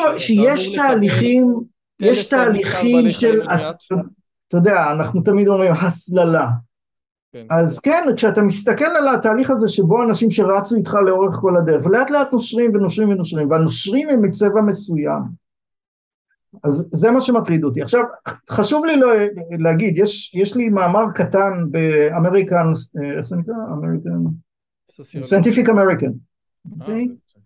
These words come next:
Speaker 2: על ההטרוגניות במעבדה. למה חשוב שבמעבדה יהודים וסינים וישראלים ו-, וצ'כים ו-, וגרמנים ו-,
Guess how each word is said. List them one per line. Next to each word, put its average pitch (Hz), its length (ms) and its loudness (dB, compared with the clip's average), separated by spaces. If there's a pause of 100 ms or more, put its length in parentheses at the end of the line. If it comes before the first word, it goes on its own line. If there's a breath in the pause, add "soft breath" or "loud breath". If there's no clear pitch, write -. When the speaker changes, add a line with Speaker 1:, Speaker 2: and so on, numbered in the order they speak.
Speaker 2:
על 185 160 2
ההטרוגניות 208 800 4
במעבדה. 170 580 2 (1000)
למה 285 280 2
חשוב 247 380 0
שבמעבדה 196 680 2
יהודים 190 540 2
וסינים 233 420 0
וישראלים 170 720 0
ו-, 165 280 2
וצ'כים 247 520 0
ו-, 170 360 2
וגרמנים 160 840 2
ו-, 156 300 0